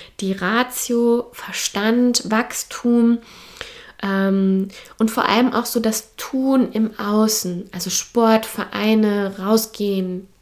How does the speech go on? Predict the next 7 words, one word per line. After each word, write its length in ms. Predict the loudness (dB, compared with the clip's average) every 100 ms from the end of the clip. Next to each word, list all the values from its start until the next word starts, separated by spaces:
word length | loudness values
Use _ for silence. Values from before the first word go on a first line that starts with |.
| _ _ -12
aktiv 600 | -10 -6 -4 2 2 2
sein 380 | -2 -6 -6 -8
beispielsweise, 920 | -8 -8 -10 -14 -16 -16 -16 -16 -14
ne? 240 | -4 -4 -4 -12 -16 -14 -14 -14 -12
Und 340 | 0 2 2 -2
gerade 380 | 0 2 2 0
auch 160 | -2